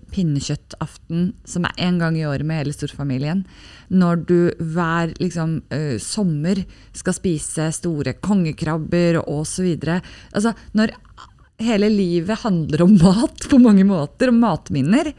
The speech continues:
det å ta det steget til siden, selv om det er like godt, det er vanskelig. Og det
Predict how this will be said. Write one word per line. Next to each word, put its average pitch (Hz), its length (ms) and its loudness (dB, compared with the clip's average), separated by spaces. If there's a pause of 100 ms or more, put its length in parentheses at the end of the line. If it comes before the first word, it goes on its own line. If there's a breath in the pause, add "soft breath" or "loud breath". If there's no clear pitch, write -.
(600 soft breath)
det 196 200 0
å 233 120 -2
ta 208 220 -2 (100)
det 208 180 0
steget 160 380 -4
til 208 80 -6
siden, 233 420 2 (560)
selv 190 240 0
om 202 60 4
det 240 80 2
er 247 80 0
like 120 200 -6
godt, - 440 -8 (1200)
det 185 120 4
er 156 160 2
vanskelig. 143 380 -6 (420)
Og 175 220 -2
det 220 180 2